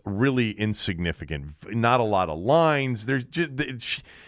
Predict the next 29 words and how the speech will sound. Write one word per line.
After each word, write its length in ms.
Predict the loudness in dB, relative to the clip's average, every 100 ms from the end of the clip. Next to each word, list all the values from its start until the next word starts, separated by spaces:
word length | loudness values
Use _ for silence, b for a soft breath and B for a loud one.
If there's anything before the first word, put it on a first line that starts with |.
| B B
for 180 | 0 2
somebody 460 | 4 4 4 2 2
to 160 | 4
have 100 | 4 4
been 180 | 2
so 260 | 2 4 4
significant 720 | 2 0 0 0 0 0 0 0
to 100 | -2
this 160 | 0
story 420 | 0 0 0 -2
for 220 | -4 -8 -4
so 340 | -2 2 2
long, 640 | 2 0 -2 -2 -6 -12 -20 B B 2
and 180 | 4
by 220 | 6 4 4
the 80 |
way, 240 | 4 4 4
to 80 | 0
be 220 | -2 -4 -8 -2
a 120 | 0 0
compelling 960 | 2 0 2 2 4 4 4 0 0
and 80 | 0
intriguing, 1000 | 0 -2 -8 -4 2 2 4 0 -2 -12 B B B B
you 180 | 2 4
know, 220 | 4 2 0
evil, 560 | 2 4 4 4 0 0
you 120 | 2
know, 120 | 2
queen, 580 | 0 2 2 2 0 -8